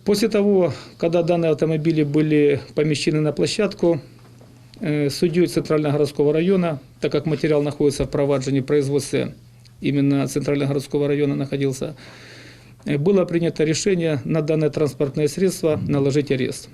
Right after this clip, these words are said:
После того, как на данное транспортное средство, которые были признаны вещественными доказательствами, был наложен арест, из числа граждан, которые в этой преступной схеме были задействованы, э, начали искать, э, возможные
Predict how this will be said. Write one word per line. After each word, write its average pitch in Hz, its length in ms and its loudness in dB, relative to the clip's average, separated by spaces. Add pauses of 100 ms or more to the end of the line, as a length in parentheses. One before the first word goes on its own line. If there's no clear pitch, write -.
(460)
После 202 240 2
того, 143 500 2
как 143 200 -4
на 156 100 0
данное 170 280 0
транспортное 151 580 -2
средство, 131 500 -2 (100)
которые 147 320 2
были 139 200 0
признаны 135 360 0
вещественными 135 480 -2
доказательствами, 160 800 -2 (160)
был 165 160 4
наложен 147 400 2
арест, 190 360 0 (1200)
из 175 140 2
числа 151 640 0 (160)
граждан, 170 560 0 (100)
которые 160 580 2 (540)
в 170 140 -2
этой 160 180 0
преступной 147 480 -2
схеме 151 320 0
были 147 200 0
задействованы, 143 720 0 (760)
э, - 160 -2
начали 160 560 0
искать, - 580 -2
э, - 60 -10
возможные 147 1040 2